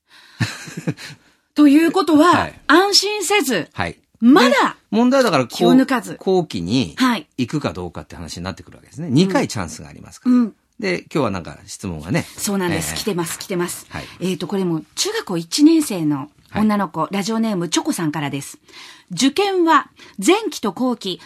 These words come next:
Speaker 1: どちらの方が行きたい高校に入れますか？もう一つ、前期の受験で合格した人は、高校に入学するまで何をしているんですか？あ、
Speaker 2: まあ、
Speaker 1: 中学一年生っぽいですね。
Speaker 2: そうですよね。
Speaker 1: うん。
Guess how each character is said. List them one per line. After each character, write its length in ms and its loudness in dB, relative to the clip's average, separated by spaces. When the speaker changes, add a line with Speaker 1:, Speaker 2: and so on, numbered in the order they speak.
Speaker 1:
ど 140 6
ち 140 -2
ら 80 0
の 120 0
方 200 4
が 160 -2
行 100 -6
き 80 -12
た 140 -2
い 80 -4
高 240 -2
校 220 -2
に 120 -2
入 260 -4
れ 100 0
ま 140 -2
す 140 -12
か？ 240 -2
も 120 4
う 20 0
一 180 -4
つ、 200 -16
前 200 2
期 140 2
の 100 6
受 160 -4
験 240 2
で 120 2
合 240 2
格 280 0
し 100 -4
た 120 0
人 220 0
は、 260 0
高 320 4
校 280 2
に 160 2
入 240 8
学 240 -2
す 140 -4
る 80 4
ま 120 6
で 240 -2
何 220 6
を 80 6
し 120 -2
て 180 6
い 40 6
る 120 8
ん 60 10
で 120 6
す 120 -4
か？ 220 4
あ、 140 -6
Speaker 2:
ま 80 -4
あ、 20 2
Speaker 1:
中 200 4
学 360 0
一 180 0
年 140 2
生 100 2
っ 60 -4
ぽ 100 2
い 40 2
で 80 0
す 100 -2
ね。 80 0
Speaker 2:
そ 100 4
う 40 2
で 60 0
す 40 2
よ 60 4
ね。 200 -2
Speaker 1:
う 80 2
ん。 220 0